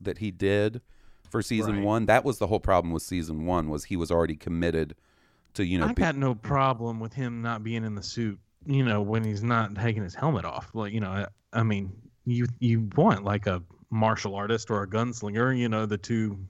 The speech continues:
Speaker 2: guys, you want them in the suit when it's not Pedro, I would think. When he's not taking his helmet off.
Speaker 1: Well, and, but I, I also see the, and no disrespect to, you know, his stunt guy, his two stunt guys, but, like, I also see the benefit of having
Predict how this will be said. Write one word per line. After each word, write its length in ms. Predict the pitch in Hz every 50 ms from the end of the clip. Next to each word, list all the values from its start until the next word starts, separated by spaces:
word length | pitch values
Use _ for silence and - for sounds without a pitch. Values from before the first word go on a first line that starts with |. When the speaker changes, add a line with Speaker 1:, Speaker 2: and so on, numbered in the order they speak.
| - - - - _ _ _ _ _ _ _ _ _ _
Speaker 2:
guys, 380 | - 101 110 113 110 104 95 107
you 100 | 110 123
want 180 | 139 143 117
them 200 | - 113 123 127
in 120 | 110 98 92
the 60 | 92
suit 340 | - - - 107 101 95 90
when 140 | 98 101
it's 180 | 98 92 90 -
not 300 | 104 104 98 98 104 -
Pedro, 500 | - - 107 117 110 - 85 90 92 92
I 120 | 92 92 98
would 200 | 95 92 87 -
think. 260 | - 107 104 90 - - _ _ - -
When 160 | - 117 117
he's 160 | 117 117 113 120
not 260 | 127 127 120 110 110
taking 280 | - 127 123 110 107
his 120 | 92 87 -
helmet 280 | - 117 123 127 107 80
off. 200 | 82 85 101 131
Speaker 1:
Well, 260 | 196 226 233 233 -
and, 180 | - 196 196 185 - - 156 139 -
but 200 | - 185 160 - -
I, 200 | - 156 165 165 -
I 160 | - 185 208
also 340 | 196 135 143 156 - - 165
see 380 | 147 - - - 127 117 117 110
the, 480 | 107 95 107 104 101 98 98 95 - -
and 280 | - 143 131 143 127 -
no 280 | 139 143 151 147 139
disrespect 640 | 143 131 139 131 - - 98 - - 139 117 - - -
to, 420 | - 117 101 98 95 92 92 92 - _ _ _ _ _ _
you 100 | - 120 120
know, 100 | 113 90
his 160 | 92 101 90
stunt 380 | - - - 110 110 113 - - _ _ _ _ _ _ _ _ -
guy, 240 | 90 - 87 76 -
his 160 | 92 95 95
two 140 | - - 113
stunt 280 | 90 - - 127 135 -
guys, 320 | - 87 80 76 76 76
but, 140 | - - 90
like, 160 | 76 95 -
I 60 | -
also 280 | 107 131 139 135 - 127
see 200 | 101 - - 104
the 100 | 92 92
benefit 480 | 78 78 101 107 113 104 - 98 87 -
of 160 | - 85 82
having 480 | - 101 95 92 87 92 87 85 85